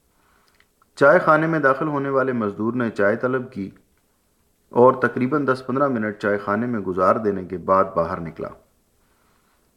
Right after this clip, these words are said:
कुछ दूर पैदल चलने के बाद एक रिक्शा रुकवाया और रिक्शे वाले को आंख मारकर बोला, "मीटर से चलोगे या सरपट?" "कहाँ जाना है?" रिक्शे वाले ने पूछा।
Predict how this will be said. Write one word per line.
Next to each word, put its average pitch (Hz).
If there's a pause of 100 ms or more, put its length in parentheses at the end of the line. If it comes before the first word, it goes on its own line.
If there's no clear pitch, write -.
(200)
कुछ 196
दूर 143
पैदल 131
चलने 117
के 104
बाद 85
एक 131
रिक्शा 107
रुकवाया 113 (160)
और 113
रिक्शे 131
वाले 104
को 117
आंख 127
मारकर 98
बोला, 87 (1000)
"मीटर 107
से 147
चलोगे 139
या 139
सरपट?" 104 (2000)
"कहाँ 151
जाना 98
है?" 78 (120)
रिक्शे 117
वाले 90
ने 120
पूछा। 104